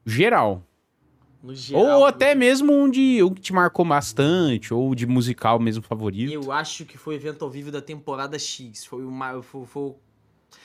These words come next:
Speaker 2: foi, ninguém tava esperando por aquilo. Foi o ma-,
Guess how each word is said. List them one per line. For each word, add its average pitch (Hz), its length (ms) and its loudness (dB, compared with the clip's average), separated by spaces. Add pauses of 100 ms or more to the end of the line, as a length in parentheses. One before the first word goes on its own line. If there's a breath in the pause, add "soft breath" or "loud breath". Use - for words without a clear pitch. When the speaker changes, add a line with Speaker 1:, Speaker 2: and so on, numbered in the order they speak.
(300 soft breath)
Speaker 2:
foi, 185 260 -6
ninguém 185 300 -4
tava 196 120 -4
esperando 175 540 -4
por 147 140 -8
aquilo. 139 240 -10
Foi 151 140 -8
o 147 180 -8
ma-, 147 220 -6